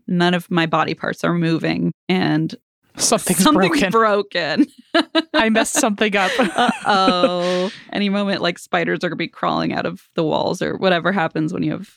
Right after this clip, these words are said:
Speaker 1: <laughs> sleep paralysis.
Speaker 2: And now I'm never
Speaker 1: I'm
Speaker 2: trying
Speaker 1: sorry.
Speaker 2: this, okay?
Speaker 1: I'm sorry. No, no. Come back. According to Laura Brown, who is an ascension guide and channeler, there are a few practices that can help you get there.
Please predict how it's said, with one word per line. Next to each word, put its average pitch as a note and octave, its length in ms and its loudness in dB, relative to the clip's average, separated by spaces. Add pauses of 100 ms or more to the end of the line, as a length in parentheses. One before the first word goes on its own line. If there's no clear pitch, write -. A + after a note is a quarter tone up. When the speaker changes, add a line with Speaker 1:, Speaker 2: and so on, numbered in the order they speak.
(120)
Speaker 1:
<laughs> - 220 0
sleep - 280 -4
paralysis. - 520 -2
Speaker 2:
And C#4 320 2 (260)
now G#3 300 4
I'm G3 100 2
never G3+ 140 4
Speaker 1:
I'm C4 140 2
Speaker 2:
trying - 160 2
Speaker 1:
sorry. B3 320 4
Speaker 2:
this, A#3+ 100 2
okay? A#3+ 120 0 (160)
Speaker 1:
I'm A3+ 40 2
sorry. A3+ 540 0
No, A#3 200 -2
no. B3 460 0
Come B3+ 140 0
back. A#3 400 -2 (1000)
According F#4 400 -2
to F4+ 120 -2
Laura A3+ 400 0
Brown, G3 520 0
who G#3 260 0
is G3 160 0
an F#3 340 0
ascension B3 640 0
guide E3+ 420 0
and E3 220 -2
channeler, G3+ 600 0 (100)
there G3+ 180 2
are G3+ 40 2
a G#3 60 -2
few B3+ 160 -6
practices F#3+ 500 -4
that - 140 -4
can G3 100 -2
help E3+ 280 -2
you F3 80 -2
get - 280 -4
there. - 240 0